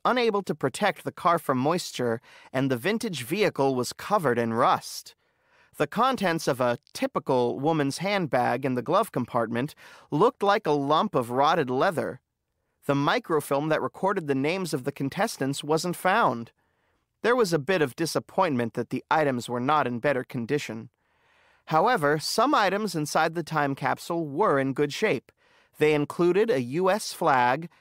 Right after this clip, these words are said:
and some historical documents, such as aerial maps of the city and postcards. The good news is that when the Belvedere was unearthed, Teddy and Jean were still alive.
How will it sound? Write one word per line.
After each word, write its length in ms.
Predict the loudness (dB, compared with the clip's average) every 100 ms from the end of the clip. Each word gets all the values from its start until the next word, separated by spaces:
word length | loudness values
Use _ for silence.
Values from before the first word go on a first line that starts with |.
| -6
and 160 | -4
some 220 | 0 0 0
historical 640 | -2 0 2 2 0 -2
documents, 800 | 0 0 0 -4 -4 -8 -10 -12 _ _
such 280 | -2 -2 0
as 200 | -2 -2 -2
aerial 400 | 2 2 2 2
maps 360 | 0 -2 -2
of 140 | -6 -4
the 100 | -10
city 480 | -4 -2 -2 -4 -8 _ _ -2
and 260 | -2 -2
postcards. 920 | -2 0 -2 -2 0 0 -2 -10 -16 -18 _ _ _ _ _ _ _ _ _ _ _
The 100 | -2
good 260 | 0 0 2
news 380 | 2 2 2 -2
is 160 | -2
that 220 | 0 0 0
when 200 | 0 0
the 140 | 0 2
Belvedere 480 | 2 0 0 2
was 200 | 0 -2 0
unearthed, 680 | 0 2 2 0 -2 -12 -20 _ _ _ -8
Teddy 400 | 0 0 0 -4
and 300 | -2 0 0
Jean 480 | 0 0 0 0 -2
were 140 | -2 -4
still 360 | -4 0 2
alive. 720 | 4 4 6 4 2 -4 -14